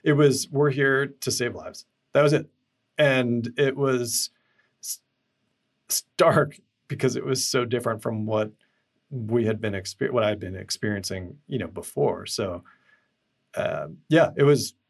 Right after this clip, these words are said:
it was amazing. I don't, unfortunately, you can't exist that way, right? Like, the hospital still, you know, for that period of time, they really did have a mission just to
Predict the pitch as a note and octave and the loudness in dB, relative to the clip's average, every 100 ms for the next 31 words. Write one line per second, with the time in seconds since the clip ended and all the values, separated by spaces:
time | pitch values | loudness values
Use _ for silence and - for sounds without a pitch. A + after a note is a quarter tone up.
0 | _ _ - C#3+ C3 B2 C3+ F#2+ - D3+ | _ _ -2 2 2 2 -2 -2 0 4
1 | E3 E3 D#3+ D3 E3+ F#3 F3+ B2+ B2+ _ | 4 4 0 2 2 4 4 2 -2 _
2 | _ _ - C#3+ E3+ D#3+ C3+ G#2 D#3 F#3+ | _ _ -8 0 2 4 2 4 4 4
3 | - - F#2 G#2 A#2+ B2 B2 - - _ | 0 -4 -4 -2 0 0 -2 -4 -20 _
4 | A#2+ A2 - A#2+ D3 D3 C#3 A#2+ - C#3+ | -20 -6 -2 2 2 2 -2 -2 0 0
5 | B2+ A#2 _ _ _ E3+ C3 B2+ B2+ D3+ | 0 -6 _ _ _ -2 0 4 4 4
6 | C#3+ C#3 A#2+ C3+ A#2 A2+ A#2 A#2 A2+ A#2+ | 2 0 2 0 0 2 2 2 2 2
7 | A2 A#2+ A#2+ A2+ G#2 A2+ - G2+ A2+ G#2+ | 0 0 0 0 0 -2 -2 -2 0 -2
8 | - G#2 | -2 -4